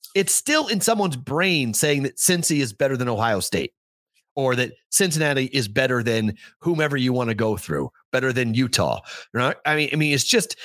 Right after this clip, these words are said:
if Utah had the rising kid at the quarterback spot before they went one and two,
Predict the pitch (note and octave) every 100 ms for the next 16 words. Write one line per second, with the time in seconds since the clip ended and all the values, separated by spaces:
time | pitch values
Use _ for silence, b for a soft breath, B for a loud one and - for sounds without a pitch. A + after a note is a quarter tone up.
0 | B B B E3+ C#3+ D3 C4 - A3 F#3
1 | - - E3+ D3+ C#3 C#3 D#3 E3+ D#3+ C3
2 | C#3+ A#2+ G#2+ - - C3+ C3 - F3 D#3+
3 | B2 - - G#2+ G2+ - A#2+ C#3 B2 B2+
4 | A2+ A2 C3+ A2+ F#2 - E3 G2+ F#2